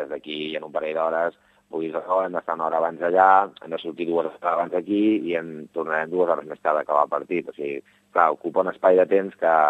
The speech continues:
bueno, doncs, aquí ningú guanya la vida, vull dir, <laughs> tots treballem i tots tenim les nostres coses i,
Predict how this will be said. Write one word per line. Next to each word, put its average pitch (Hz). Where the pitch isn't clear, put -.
bueno, 67
doncs, -
aquí 73
ningú 85
guanya 80
la 71
vida, 76
vull 69
dir, 67
<laughs> -
tots 85
treballem 82
i 82
tots 80
tenim 85
les 80
nostres 76
coses 90
i, 73